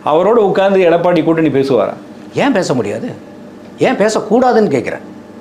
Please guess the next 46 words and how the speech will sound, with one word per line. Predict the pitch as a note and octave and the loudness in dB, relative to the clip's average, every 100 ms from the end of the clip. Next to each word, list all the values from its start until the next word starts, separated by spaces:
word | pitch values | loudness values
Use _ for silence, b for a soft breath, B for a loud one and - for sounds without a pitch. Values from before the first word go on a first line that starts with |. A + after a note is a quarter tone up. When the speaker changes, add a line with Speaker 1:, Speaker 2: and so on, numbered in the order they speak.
| - - - | -20 -20 -18
Speaker 2:
இப்ப | - | -4
இன்னைக்கு | C3+ G#2+ - | -2 0 0
செங்கோட்டையன் | C3+ A#3 A3+ G#3+ | 2 4 4 4
அவர்கள் | G3 F#3+ F3+ | 4 4 4
வந்து | F3 G#3 | 4 4
இது | F#3+ F#3+ | 4 4
நாள் | F#3 | 4
வரைக்கும் | F3 F#3 A3+ | 2 2 2
எடப்பாடியோ | G#3 F3 F#3 G3+ F#3 F3 G#3 F3+ F#3 | 4 2 2 2 4 4 4 4 2
அ | F#3+ | 2
தி | F#3+ | 2
மு | F3+ | 2
கவோ | F3 F#3+ | 4 2
தலைவர் | G3+ F3 F#3 | 4 2 2
சொல்லி, | F#3+ F#3 | 2 0
இன்னைக்கு | F#3 F3+ F3 | 2 2 2
போய் | A3 | 2
தலைவர் | E3 G3+ G#3 | 4 2 4
விஜய்ன்னு | F3+ G#3 A3 F#3 | 4 4 4 2
சொல்லி | G3 | 2
ஆகணும்ல? | F#3+ F3 E3+ G3 - - - - - - | 2 2 2 0 -4 -16 -18 -20 -20 -8
அதுல | - F3+ A#3 | 0 4 4
உங்களுக்கு | G#3+ G3+ G3 | 4 4 4
ஏதாவது | G#3+ G#3 F#3+ | 4 4 4
நெருடல் | G3+ G3 | 4 4
வருப்பாருதா? | F3+ F3 E3+ E3 F3+ G3 - - - - - - - | 4 2 2 2 2 0 -6 -18 -20 -18 -18 -20 -12
அந்த | - E3+ G#3 | -2 2 2
நெருடல் | G3+ A3+ A#3 | 4 4 4
இருந்தா | G3+ G3 G#3 | 4 4 2
நீங்க | F#3+ | 2
அங்க | F3+ | 2
போய் | F3+ G3+ | 2 2
சேரலாங்கிற | G3 F#3+ G3 F#3+ | 2 2 2 2
எண்ணம் | E3+ E3+ F#3+ | 4 4 4
வருமா? | E3 D#3+ G3 - B B | 4 4 2 -2 B B
அப்ப | C#3+ C#3+ C3 | -2 2 2
அதுக்கே | A3+ C#4 | 4 4
நெருடல் | B3 A3+ A#3 A3+ | 4 4 4 4
இல்லைங்கும் | G#3+ G#3+ G#3 | 4 4 4
போது, | A3+ C4 B3+ A3+ G#3 G#3 | 4 4 4 4 4 2
எடப்பாடியார் | A#3 A#3+ A#3 G#3+ | 2 2 4 4
அவர்களுக்கு | G#3 G#3 G#3+ A#3 | 4 4 2 2
நீங்க | A3+ A3 G#3 | 2 2 2
சீட்டு | A#3 G#3+ | 2 2
பேரம் | G#3+ G#3 F#3 | 2 2 2
பேசுறதுல | G3+ G#3 G3 A#3+ | 0 2 2 2